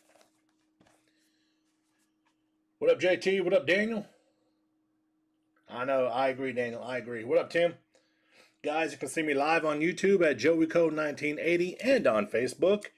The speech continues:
at Joey Code Sports Cars. Link in the description below. Click on that bad boy and get joined up. Tomorrow night, we're going to do, we're gonna do two cello,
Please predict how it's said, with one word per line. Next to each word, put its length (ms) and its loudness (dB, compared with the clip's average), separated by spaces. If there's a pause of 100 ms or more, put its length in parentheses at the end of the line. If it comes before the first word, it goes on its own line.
(580)
at 140 0
Joey 240 2
Code 220 4
Sports 280 0
Cars. 300 0
Link 160 -6
in 80 -6
the 80 -2
description 400 -6
below. 320 0
Click 240 -6
on 140 -4
that 180 -6
bad 200 -2
boy 200 0 (100)
and 160 -2
get 160 -2
joined 320 -2
up. 220 0 (2000)
Tomorrow 260 -4
night, 480 -4
we're 140 -8
going 280 -6
to 220 -2
do, 1000 2 (540)
we're 80 -8
gonna 120 -2
do 120 -2
two 720 2
cello, 800 2